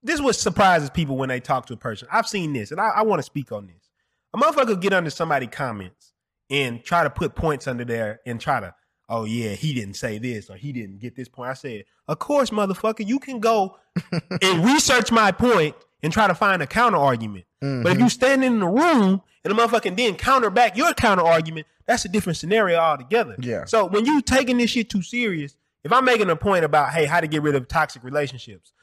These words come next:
Speaker 1: of course, in a four-minute video,
Speaker 2: Mm-hmm.
Speaker 1: I can't break down all the nuances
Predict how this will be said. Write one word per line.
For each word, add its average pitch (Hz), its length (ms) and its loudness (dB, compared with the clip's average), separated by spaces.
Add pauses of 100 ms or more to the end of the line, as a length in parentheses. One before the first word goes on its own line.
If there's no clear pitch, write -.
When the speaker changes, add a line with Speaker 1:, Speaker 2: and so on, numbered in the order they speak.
(280)
Speaker 1:
of 170 160 -2
course, 302 300 2
in 220 120 2
a 175 80 4
four-minute 302 600 4
video, 202 520 0 (100)
Speaker 2:
Mm-hmm. 110 460 -6 (180)
Speaker 1:
I 208 120 4
can't 233 260 2
break 226 200 4
down 202 220 2
all 233 280 6
the 220 80 2
nuances 226 640 4